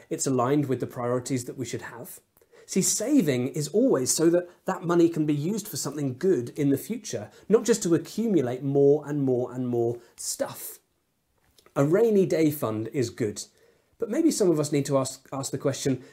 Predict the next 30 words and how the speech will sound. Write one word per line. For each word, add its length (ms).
just 180
how 140
rainy 400
are 20
we 120
expecting 520
that 180
day 180
to 120
be? 380
And 100
do 80
we 80
really 500
need 420
as 220
much 480
as 160
we've 160
got 300
tucked 240
away? 300
Or 180
could 240
some 180
of 80
that 160
money 240
be 160
invested 600